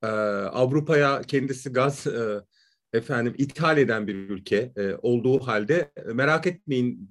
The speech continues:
sıvılaştırılmış gazla sizi takviye ederiz, hiç korkmayın bu, e, Ruslardan." diye, e,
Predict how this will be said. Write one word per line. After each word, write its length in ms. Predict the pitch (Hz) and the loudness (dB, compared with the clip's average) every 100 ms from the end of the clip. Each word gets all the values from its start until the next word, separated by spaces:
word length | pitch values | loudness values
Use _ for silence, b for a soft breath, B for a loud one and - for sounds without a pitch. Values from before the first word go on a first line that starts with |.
| 101 | -16
sıvılaştırılmış 760 | - 123 131 131 - 123 123 | -8 -2 0 -2 -4 -4 -4
gazla 380 | - 127 120 123 | 0 2 4 2
sizi 280 | 123 113 127 | 0 -8 -6
takviye 360 | 120 110 135 127 | -6 -2 2 4
ederiz, 320 | 127 123 123 | 4 2 0
hiç 100 | 123 | 0
korkmayın 520 | 156 151 139 110 101 | 2 4 2 0 0
bu, 240 | 98 92 - | -4 -4 -4
e, 60 | |
Ruslardan." 840 | 92 92 98 - 107 95 98 95 95 | -2 -2 -4 -2 -2 -2 -2 -2 0
diye, 160 | 127 | 0
e, 520 | 175 - 113 113 104 | 0 0 0 0 -2